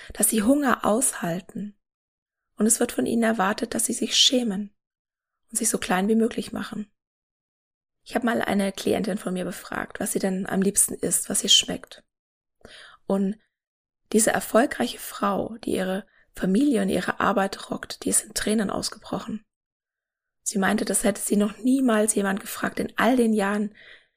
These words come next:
in denen sie schon mit ihrem Essverhalten kämpft. Und diese Geschichte, das ist kein Einzelfall, ich habe das auch schon so ähnlich von KollegInnen gehört. Und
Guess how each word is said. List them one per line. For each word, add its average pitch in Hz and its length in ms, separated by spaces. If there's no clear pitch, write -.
in 196 120
denen 202 200
sie 247 80
schon - 200
mit 196 160
ihrem 196 160
Essverhalten - 680
kämpft. - 540
Und 185 260
diese 262 200
Geschichte, 240 420
das 226 160
ist - 120
kein 170 160
Einzelfall, 185 540
ich - 100
habe - 120
das - 120
auch - 180
schon 185 320
so - 260
ähnlich 220 540
von - 400
KollegInnen 196 680
gehört. 202 520
Und 185 220